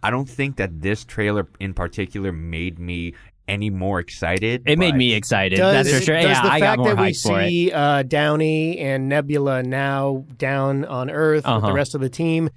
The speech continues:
Speaker 3: does that make you think that Robert Downey Junior survives now, or did you have a thought on that?
Speaker 2: I mean,
Speaker 3: 'Cause I
Speaker 2: yeah,
Speaker 3: kinda thought
Speaker 2: I
Speaker 3: he was gonna die or should die,
Speaker 2: I,
Speaker 3: but
Speaker 2: I
Speaker 3: now
Speaker 2: didn't
Speaker 3: I
Speaker 2: think
Speaker 3: think,
Speaker 2: he
Speaker 3: "Oh,
Speaker 2: was
Speaker 3: he's
Speaker 2: gonna
Speaker 3: not
Speaker 2: die
Speaker 3: gonna
Speaker 2: on the
Speaker 3: die."
Speaker 2: ship. Yeah, I, ever since I saw the trailer, I'm like, "Well, he's not gonna die on
Speaker 3: And
Speaker 2: the
Speaker 3: it would
Speaker 2: ship."
Speaker 3: make sense.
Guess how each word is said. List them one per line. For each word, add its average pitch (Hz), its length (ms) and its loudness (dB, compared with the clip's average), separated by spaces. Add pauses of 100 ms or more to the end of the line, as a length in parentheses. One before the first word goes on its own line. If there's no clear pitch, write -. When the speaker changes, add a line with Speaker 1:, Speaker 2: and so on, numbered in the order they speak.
(140)
Speaker 3:
does 139 100 -4
that 156 140 2
make 156 160 0
you 156 80 -2
think 151 200 -2
that 143 140 2
Robert 135 240 0
Downey 135 220 0
Junior 131 240 -2
survives 135 480 -2
now, 170 340 -2
or 117 260 -2
did 117 160 -10
you 120 100 -2
have 127 120 0
a 117 60 -4
thought 131 200 -2
on 131 140 -2
that? 135 240 -4 (240)
Speaker 2:
I 165 80 4
mean, 202 380 4
Speaker 3:
'Cause 123 80 0
I 180 60 4
Speaker 2:
yeah, 185 100 4
Speaker 3:
kinda 294 160 2
thought 240 140 4
Speaker 2:
I - 20 2
Speaker 3:
he 208 80 4
was 165 100 0
gonna 151 240 2
die 185 280 2
or 139 100 2
should 165 240 -2
die, 175 200 0
Speaker 2:
I, 185 200 4
Speaker 3:
but 143 120 2
Speaker 2:
I 135 120 2
Speaker 3:
now 180 140 4
Speaker 2:
didn't 185 40 6
Speaker 3:
I - 120 4
Speaker 2:
think 254 120 4
Speaker 3:
think, - 80 2
Speaker 2:
he 240 60 4
Speaker 3:
"Oh, - 20 4
Speaker 2:
was - 120 4
Speaker 3:
he's 214 80 2
Speaker 2:
gonna 208 80 4
Speaker 3:
not - 40 2
Speaker 2:
die 135 80 4
Speaker 3:
gonna 175 120 2
Speaker 2:
on 190 40 2
the 170 80 4
Speaker 3:
die." 117 60 -2
Speaker 2:
ship. 208 300 2
Yeah, 165 200 4
I, 120 120 4
ever 143 200 4
since 160 220 -2
I 151 60 4
saw 151 120 0
the 139 80 0
trailer, 143 220 2
I'm 117 100 4
like, 117 160 2
"Well, 120 120 2
he's 123 180 0
not 165 160 2
gonna 117 140 2
die 107 240 2
on 104 100 2
Speaker 3:
And - 20 0
Speaker 2:
the 156 60 2
Speaker 3:
it - 20 2
would 190 100 4
Speaker 2:
ship." 160 140 4
Speaker 3:
make 120 100 2
sense. 220 360 0